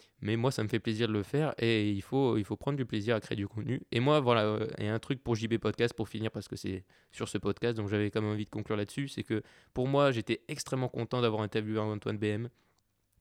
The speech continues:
Euh, l'épisode a très, très bien marché. Euh, je veux dire, il était beaucoup plus écouté que tous les autres, euh, que j'ai, que j'ai, euh, publiés. Bien évidemment, quand il y a Antoine B M, c'est, ça aide.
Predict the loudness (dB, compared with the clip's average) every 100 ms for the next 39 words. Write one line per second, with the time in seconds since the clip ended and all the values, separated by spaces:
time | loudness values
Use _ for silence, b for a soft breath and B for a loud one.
0 | -20 B B B -4 -2 2 2 0 0
1 | 0 2 0 0 0 0 0 2 0 0
2 | 0 0 b b b b -4 -2 0 -2
3 | -6 -4 0 0 0 -4 -2 -2 -2 -6
4 | -2 0 2 0 0 -2 0 0 0 -4
5 | 0 0 2 2 0 -8 -6 -8 -6 -4
6 | -2 0 0 -2 -4 -8 -6 -4 -2 -2
7 | -2 -4 -8 -6 -4 0 0 0 b b
8 | -10 -6 -4 -2 -2 -2 -4 -8 -8 -6
9 | -4 -2 -2 -2 -8 -10 -10 -4 2 2
10 | 0